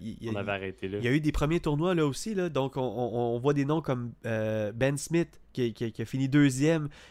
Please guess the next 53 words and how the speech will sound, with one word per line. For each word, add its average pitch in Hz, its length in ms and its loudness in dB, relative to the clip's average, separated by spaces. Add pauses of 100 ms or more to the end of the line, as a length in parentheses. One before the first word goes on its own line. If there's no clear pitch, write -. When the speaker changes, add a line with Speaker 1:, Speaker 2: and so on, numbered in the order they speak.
(120)
Speaker 1:
euh, 113 160 0
Carl 151 280 4
Reed, 156 260 6
qu'on 135 140 0
connaît 160 240 2
aussi, 220 300 -2
là, 190 140 -2
qui, 139 140 -2 (360)
qui 127 120 -4
est 127 40 0
aussi, 147 340 -2
euh, 123 380 2
pour, 120 220 -2
euh, 113 140 0
Top 127 260 0
Link, 175 300 -2 (360)
qui - 80 -6
a 120 60 -2
fini, 131 400 -2
euh, 117 320 2 (400)
qui - 60 0
a - 20 -2
fini 135 220 -2
premier, 147 440 0
donc, 117 320 -4
euh, 110 140 0
c'est - 140 -6
malade, 143 340 -2
là, 151 160 -4 (580)
euh, 107 380 -6
de 113 100 0
voir, 127 320 2
euh, 107 480 0
tous 196 100 0
ces 156 160 4
noms-là 143 340 6
revenir, 135 600 0
puis - 140 -14
des, 117 140 -2
des 117 140 -2
noms 131 160 0
qu'on 127 140 0
va 113 100 2
peut-être 135 320 0
revoir 123 280 0
un 120 140 2
jour, 123 340 0
euh, 110 120 -4
quand 117 180 -8
il - 60 -12
va 107 60 -2
avoir, 110 320 0
euh, 107 140 -2